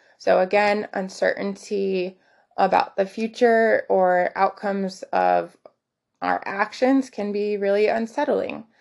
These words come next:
And so overthinking provides, again, that false sense of security by attempting to predict and plan for, for any scenario, right?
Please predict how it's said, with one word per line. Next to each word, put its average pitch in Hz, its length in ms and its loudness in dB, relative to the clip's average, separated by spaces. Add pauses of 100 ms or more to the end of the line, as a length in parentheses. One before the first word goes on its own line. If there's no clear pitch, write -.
(220)
And 190 240 -2
so 190 340 2
overthinking 196 920 -4
provides, 185 680 0
again, 185 360 -2
that - 260 -2
false 208 340 0
sense 196 300 -4
of 202 120 -6
security 190 680 -4
by 190 460 2 (460)
attempting 190 580 -2
to 180 440 -4
predict 196 640 -2
and 185 180 -4
plan 214 460 -2
for, 185 640 2 (760)
for 175 440 0 (200)
any 214 260 0
scenario, 98 800 -2 (320)
right? 95 480 0